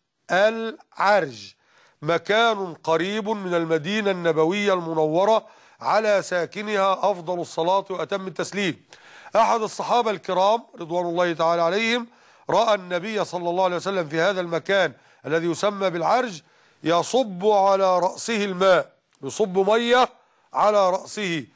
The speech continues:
وهو صائم، وكان يفعل ذلك من العطش أو من الحر. فهذا يبين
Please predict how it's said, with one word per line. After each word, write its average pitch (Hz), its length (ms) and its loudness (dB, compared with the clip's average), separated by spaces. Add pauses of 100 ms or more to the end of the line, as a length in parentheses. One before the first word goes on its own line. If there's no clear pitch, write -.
(380)
وهو 196 460 2
صائم، 208 1040 0 (440)
وكان 240 580 2
يفعل 214 440 0
ذلك 226 880 2 (520)
من 208 220 0
العطش 220 960 0 (380)
أو 226 200 2
من 202 160 -4
الحر. 170 440 0 (800)
فهذا 190 1200 2
يبين 190 960 -2